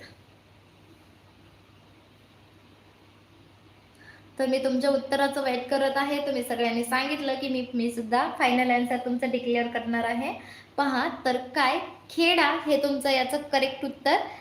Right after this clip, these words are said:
आहे. ज्या विद्यार्थ्यांनी खेडा उत्तर कमेंट केलंय, त्यांचं उत्तर एकदम करेक्ट आहे.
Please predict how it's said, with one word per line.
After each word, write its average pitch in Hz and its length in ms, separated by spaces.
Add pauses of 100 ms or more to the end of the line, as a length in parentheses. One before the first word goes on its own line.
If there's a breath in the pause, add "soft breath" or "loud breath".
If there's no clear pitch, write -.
(140)
आहे. 254 460 (160)
ज्या 294 120
विद्यार्थ्यांनी 269 760 (160)
खेडा 285 280
उत्तर 294 360
कमेंट 269 300
केलंय, 254 320
त्यांचं 247 440
उत्तर 247 340
एकदम 247 440
करेक्ट 240 400
आहे. 220 280